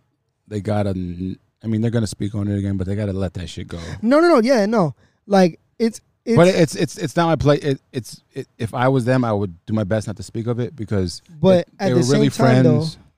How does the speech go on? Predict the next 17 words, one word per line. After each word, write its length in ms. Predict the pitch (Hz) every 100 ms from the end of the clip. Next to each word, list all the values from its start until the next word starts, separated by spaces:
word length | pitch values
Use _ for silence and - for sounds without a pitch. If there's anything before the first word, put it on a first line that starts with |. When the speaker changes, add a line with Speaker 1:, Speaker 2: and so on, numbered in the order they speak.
| _ _ _
Speaker 1:
and 100 | 123
it's 100 | 123
kinda 200 | - 170
fucked 240 | 143 139 147
up 100 | 117
now. 160 | 101
If 240 | 95 110 110
you, 80 |
like, 180 | 107 -
if 100 | -
you 240 | 101 104 -
listen 260 | - 110 107
to 80 | 110
their 120 | 107
tone, 320 | - 113 113 104
it's 120 | -
like 200 | 95